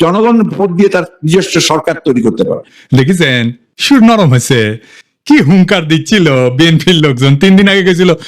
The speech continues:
Speaker 2: নির্বাচনের দাবিতে মাঠে নামিচ্ছে বিএনপি। আন্দোলনের হুমকি দিছিল বিএনপি। করেন, করেন আন্দোলন, ঈদ তো গেছে,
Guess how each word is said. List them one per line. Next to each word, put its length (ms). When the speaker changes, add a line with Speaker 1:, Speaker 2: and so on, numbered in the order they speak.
Speaker 2:
নির্বাচনের 580
দাবিতে 380
মাঠে 260
নামিচ্ছে 400
বিএনপি। 420
আন্দোলনের 500
হুমকি 240
দিছিল 320
বিএনপি। 400
করেন, 320
করেন 300
আন্দোলন, 680
ঈদ 120
তো 120
গেছে, 580